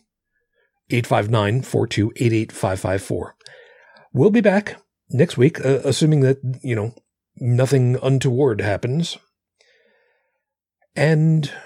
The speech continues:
just know that we're gonna keep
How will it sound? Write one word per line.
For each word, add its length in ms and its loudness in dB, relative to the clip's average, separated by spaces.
just 300 -10
know 180 2
that 200 0
we're 100 2
gonna 240 2
keep 280 -2